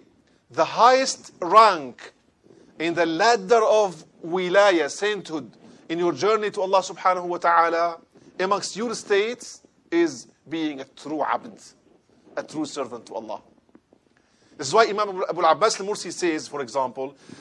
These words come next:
when the Prophet sallallahu ta'ala alayhi wa sallam perfected his ubudiyyah to Allah, he was taken by body and soul in that journey. Any man who perfects his ubudiyyah will have Isra by spirit only, not by body and soul.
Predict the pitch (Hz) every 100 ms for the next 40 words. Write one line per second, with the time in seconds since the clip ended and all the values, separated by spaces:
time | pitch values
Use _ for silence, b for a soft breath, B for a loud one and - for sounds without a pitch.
0 | B - 156 156 262 285 254 240 208 185
1 | 226 208 190 175 196 214 190 165 202 185
2 | 175 165 139 160 - 240 - 196 160 156
3 | 160 156 151 190 202 185 151 165 180 160
4 | 160 156 190 180 170 135 139 139 160 165
5 | 139 - 165 156 123 123 139 120 151 139
6 | 117 - B B B B _ 220 302 294
7 | 262 277 269 214 220 220 196 - 277 -
8 | 233 208 202 202 196 214 214 202 B B
9 | B - 214 302 254 247 240 220 - 220
10 | 226 160 170 170 - 180 151 - 120 117
11 | - 143 151 156 143 135 139 131 123 113
12 | 120 101